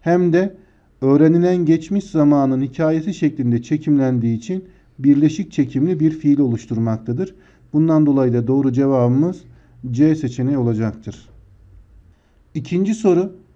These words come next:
dizelerin hangisinde birleşik zamanlı fiile yer verilmemiştir diyor. Gurbet çeken gönüller kuşatmıştı ocağı derken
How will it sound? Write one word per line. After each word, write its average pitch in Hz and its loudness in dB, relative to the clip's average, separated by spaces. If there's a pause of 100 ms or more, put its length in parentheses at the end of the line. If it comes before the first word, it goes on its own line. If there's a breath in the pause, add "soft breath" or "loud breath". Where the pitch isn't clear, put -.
(320)
dizelerin 170 2
hangisinde 170 0 (340 soft breath)
birleşik 156 2
zamanlı 160 2
fiile 160 -2
yer 165 2
verilmemiştir 135 0
diyor. 101 -8 (560)
Gurbet 156 4
çeken 170 0
gönüller 160 2
kuşatmıştı 156 -4
ocağı 139 0
derken 156 0